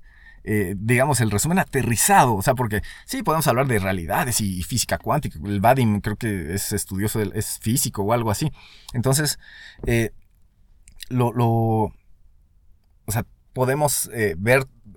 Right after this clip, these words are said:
fijarnos en el aspecto, ah, todo místico y jaja, todo loco, ¿cómo crees? La chingada. Pero al final se resumen las dos cosas que un chingo de religiones, cultos, ¿sí? O sea, es enfócate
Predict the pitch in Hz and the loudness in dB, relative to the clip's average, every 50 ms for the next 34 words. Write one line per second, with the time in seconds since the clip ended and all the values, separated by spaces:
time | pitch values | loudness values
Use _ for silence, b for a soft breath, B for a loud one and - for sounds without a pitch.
0 | 71 85 - - 120 - - 120 127 139 127 - 123 110 110 101 98 - - - | -20 -12 -8 -6 -2 4 4 4 4 4 2 0 0 0 0 0 -2 -2 -2 -6
1 | 101 - 113 113 101 101 110 - - - - 123 120 113 107 107 113 123 131 131 | -6 -4 -4 -4 -4 -4 -4 -8 -10 -8 -6 -4 -2 0 0 0 2 0 0 0
2 | - 117 98 - 104 - - 85 101 - - 123 117 131 120 - - 110 104 101 | -2 -6 -6 -6 -6 -4 -4 -4 -4 -4 -2 0 2 2 2 0 -2 -2 0 0
3 | 104 104 110 123 135 - 107 - - 110 107 101 - - 117 110 117 120 113 107 | 0 0 0 0 -2 -4 -6 -8 -6 -4 -4 -4 -4 -4 -4 -2 -2 -2 -2 -2
4 | 98 - - 101 101 104 110 127 131 B B B B B B B - 135 131 131 | -2 -2 -2 0 0 2 0 0 -2 B B B B B B B 2 4 4 4
5 | 127 131 - 143 147 151 151 156 - 175 143 139 139 - 131 117 120 127 127 117 | 2 2 0 -2 -2 -2 -2 -2 -2 -2 -4 -4 -4 -4 -2 -2 -2 -2 -2 -2
6 | 92 85 85 73 110 123 - - - 127 113 120 117 - - - 98 90 87 80 | -2 -4 -4 -4 -4 -6 -6 -4 -6 -6 -4 -4 -4 -6 -6 -6 -6 -4 -4 -6
7 | - - - 135 151 180 170 - 226 214 208 202 165 143 131 123 120 117 117 113 | -8 -8 -6 -4 -2 0 0 0 0 0 0 0 2 2 2 2 0 0 0 -2
8 | 110 107 - _ _ - - - - - _ _ - - - - - 147 160 156 | -2 -4 -6 _ _ -20 -20 -20 -20 -20 _ _ -20 -18 -10 -4 -2 0 0 0
9 | 160 160 - - 135 139 160 147 131 123 127 135 - - - - - 147 147 151 | 0 -2 2 2 4 4 4 2 0 -2 -2 -4 -6 -8 -10 -4 2 6 6 6
10 | 160 165 - - 139 127 123 131 - - - - - - 131 131 151 139 113 - | 6 4 2 2 2 4 4 2 0 -2 -6 -10 -2 0 2 2 2 2 2 0
11 | 127 127 - - B B B B B B B B B B B - - _ _ _ | 0 0 -2 -4 B B B B B B B B B B B -20 -20 _ _ _
12 | _ _ _ - - _ _ _ _ _ _ - - _ _ _ _ _ _ _ | _ _ _ -20 -20 _ _ _ _ _ _ -20 -20 _ _ _ _ _ _ _
13 | _ _ _ _ _ _ - - - - 127 127 123 127 - 202 214 - - 233 | _ _ _ _ _ _ -20 -20 -4 0 0 0 2 4 4 4 4 4 4 0
14 | 226 - 370 - - | 0 0 -4 -8 -8